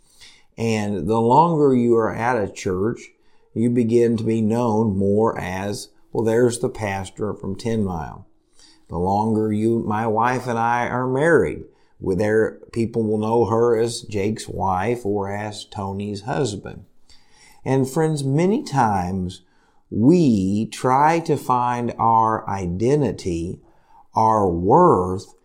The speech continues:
in what other people say about us, about our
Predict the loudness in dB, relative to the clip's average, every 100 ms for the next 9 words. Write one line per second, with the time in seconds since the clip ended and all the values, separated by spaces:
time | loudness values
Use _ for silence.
0 | _ _ _ _ 0 2 4 2 2 0
1 | -2 0 2 2 0 0 0 0 0 0
2 | 0 -4 -8 -6 0 0 0 0 -2 -2
3 | -6 -10 -12 -16 -18 -20 -20 _ -20 -4
4 | -2 2 4 2 2 2 2 2 0 -2
5 | -8